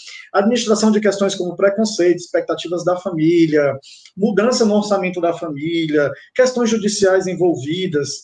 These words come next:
é, expedição de uma nova certidão de nascimento, e às vezes a questão da sexualidade é uma das últimas que entra, quando entra.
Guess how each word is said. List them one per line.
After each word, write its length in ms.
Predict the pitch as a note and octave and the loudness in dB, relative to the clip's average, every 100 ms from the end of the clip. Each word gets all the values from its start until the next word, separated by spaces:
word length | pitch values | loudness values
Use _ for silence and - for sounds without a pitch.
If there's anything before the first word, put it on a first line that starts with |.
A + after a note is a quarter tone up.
| - | -4
é, 180 | E3 D#3+ | -2 -2
expedição 500 | - F3+ F3+ G3 G3 | -2 -4 -2 -2 0
de 100 | F#3 | 0
uma 80 | |
nova 220 | F3 E3+ E3 | 0 -2 -2
certidão 360 | E3 D3+ D#3 | -6 -6 -8
de 100 | D3 | -4
nascimento, 520 | D#3+ D#3 E3 E3+ G3+ | -4 -4 -2 -2 0
e 60 | F#3+ | 0
às 160 | F3 D#3+ | 0 2
vezes 360 | F#3+ G#3 D#3 - - - - - | 4 4 0 -8 -18 -20 -8 0
a 160 | E3+ | 2
questão 420 | E3+ F#3+ - F#3 | 2 0 0 0
da 80 | F3+ | 0
sexualidade 1120 | F3+ A#3+ - G#3+ F3 D#3 F3+ A3+ G#3+ D3 B2+ _ _ _ _ | -2 -2 0 0 2 2 4 4 2 -2 -8 _ _ _ _
é 420 | F#3 G3+ G#3 G#3+ G#3+ | 4 6 4 2 0
uma 180 | G#3 A3 | 0 2
das 200 | B3 G#3 | 2 0
últimas 360 | A#3+ A#3+ A#3 | -2 -2 -2
que 100 | - | 0
entra, 320 | G#3+ A#3+ - - | 2 2 -2 -2
quando 360 | B3 C#4+ F4 A3 | 2 2 4 2
entra. 440 | D3+ B2+ C3 A#2+ | 0 -6 -8 -10